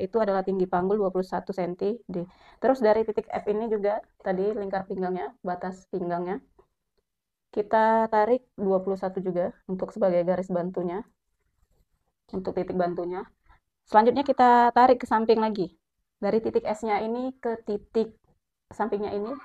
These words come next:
yang kita tandai tadi, ini adalah seperempat lingkar panggul atau pinggul ditambah satu untuk pola depan. Jadi L P dua,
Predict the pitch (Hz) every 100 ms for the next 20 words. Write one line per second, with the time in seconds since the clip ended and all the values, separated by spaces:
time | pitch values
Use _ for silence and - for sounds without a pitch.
0 | - 202 202 196 190 190 190 185 190 -
1 | 214 214 220 226 233 226 220 202 180 202
2 | - 233 240 - _ _ - 196 202 208
3 | 208 202 202 196 196 208 220 202 196 190
4 | 196 226 233 208 185 190 190 190 170 170
5 | 175 - 175 175 165 160 185 _ _ _
6 | 339 - - 185 170 214 - 185 185 -
7 | 185 180 170 170